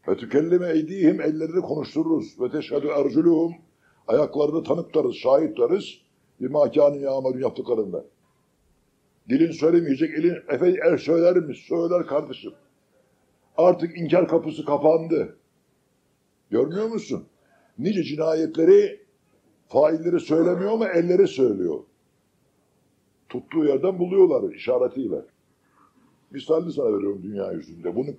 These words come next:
insanoğlu yaparsa, insana halk eden Allah neye kadir değil? Dili konuşturan eli konuşturma birader. Allah kumu un yapar, unu kum yapar. Allah suyu ateş yapar, ateşi su yapar. Elektrik ateşi sudan çıkmıyor mu?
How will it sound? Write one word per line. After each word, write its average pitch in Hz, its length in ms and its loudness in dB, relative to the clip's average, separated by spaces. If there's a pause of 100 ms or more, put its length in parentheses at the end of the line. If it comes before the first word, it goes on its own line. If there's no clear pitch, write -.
insanoğlu 135 400 -2
yaparsa, 165 640 2 (460)
insana 165 340 2
halk 151 240 2
eden 165 120 0
Allah 160 360 2
neye 180 280 -4
kadir 135 440 2
değil? 107 200 -6 (380)
Dili 185 220 4
konuşturan 185 520 0
eli 190 100 6
konuşturma 139 480 -2
birader. 175 380 4 (1160)
Allah 170 440 4
kumu 185 260 2
un 196 160 6
yapar, 175 320 2
unu 180 220 -2
kum 185 200 -4
yapar. 117 320 0 (440)
Allah 180 340 4
suyu 175 360 0
ateş 175 360 4
yapar, 147 280 0
ateşi 151 240 -6
su 156 160 -10
yapar. 123 400 0
Elektrik 131 280 -8
ateşi 123 240 -8
sudan 135 260 -8
çıkmıyor 233 380 -2
mu? 208 260 -2